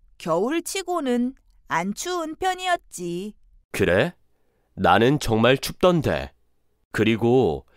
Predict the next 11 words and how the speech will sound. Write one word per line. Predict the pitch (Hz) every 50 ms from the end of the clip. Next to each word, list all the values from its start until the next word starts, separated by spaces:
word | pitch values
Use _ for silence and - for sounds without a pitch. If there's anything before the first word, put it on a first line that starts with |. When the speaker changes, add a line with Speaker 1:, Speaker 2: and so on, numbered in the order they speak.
| _ _ _ -
Speaker 2:
야외 | 95 98 107 139 160
활동도 | 165 151 175 170 151 - 165 160 160 151 151 151 156 143
많이 | 110 85 87 104 120 117
못하고 | 85 85 95 - - 120 117 107 - 98 92 90 82 73 - _ _ _ _ _
실내에서 | - - - 185 185 180 180 175 175 170 - 185 175 156
보내는 | - 127 107 113 117 120 127 127
시간이 | 127 - 123 123 131 127 131 135
많으니까 | 127 92 76 85 98 107 110 101 - - - 95 107 123 107 73 67 - _ _ _ _ _ _ -
좀 | - 123 120 135 127 90
우울했어. | 85 95 107 131 143 139 117 101 - - - 82 78 78 76 - _ _ _ _ _ _ _
Speaker 1:
그랬구나. | - - - 208 202 240 311 - - - 302 302 269 240 214 190 190 214 226 233 202 170 170 -